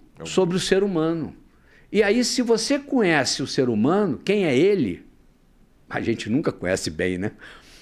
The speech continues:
Speaker 2: Mas
Speaker 1: Sempre se surpreendendo.
Speaker 2: É, sempre surpreendente. Mas pelo menos setenta, oitenta por cento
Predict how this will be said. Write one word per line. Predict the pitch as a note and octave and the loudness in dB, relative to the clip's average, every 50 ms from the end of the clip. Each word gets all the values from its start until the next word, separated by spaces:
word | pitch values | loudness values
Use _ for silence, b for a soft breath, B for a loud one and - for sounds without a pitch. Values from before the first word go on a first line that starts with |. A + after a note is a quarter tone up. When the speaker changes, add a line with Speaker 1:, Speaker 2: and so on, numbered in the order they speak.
| B B - | B B -2
Speaker 2:
Mas | C3 C3+ D3 D#3 G3 G#3 - - | 0 2 2 2 2 2 0 0
Speaker 1:
Sempre | - - A2+ | -2 -4 -8
se | - | -4
surpreendendo. | - A#2+ A2+ - A#2+ A2+ G#2 G2 E2+ F2+ F2+ E2+ E2+ - D#3 | -4 -4 -2 0 0 -2 -2 0 -2 -2 -4 -4 0 0 2
Speaker 2:
É, | D3 C3+ C3+ | 2 2 2
sempre | - G#3+ A#3 C4 - - | 2 2 2 2 0 -2
surpreendente. | - F3+ D#3 B2+ - D3 B2 A2+ A2+ G#2+ A2 A2 G#2 G2+ - C3 | -4 -4 -4 -2 0 0 2 2 2 2 2 0 -2 -4 -4 -4
Mas | D3+ E3+ D#3+ | -2 -2 -2
pelo | - - G#3+ G#3 G3 | 0 0 2 2 2
menos | G3+ A3 A#3+ A#3 A3+ | 2 2 2 0 2
setenta, | - G#3+ - - - A3 B3 B3 A#3 - G3 | 0 0 0 0 -2 0 2 2 2 2 2
oitenta | F3 F3+ - G3+ G3+ F#3+ E3+ D3 | 0 2 0 0 0 0 -2 -4
por | - - C#3+ - | -6 -10 -10 -8
cento | - - - F3+ G3+ G#3+ G#3+ G#3+ G#3 G#2+ | -8 -6 -4 -2 0 0 -2 -2 -6 -12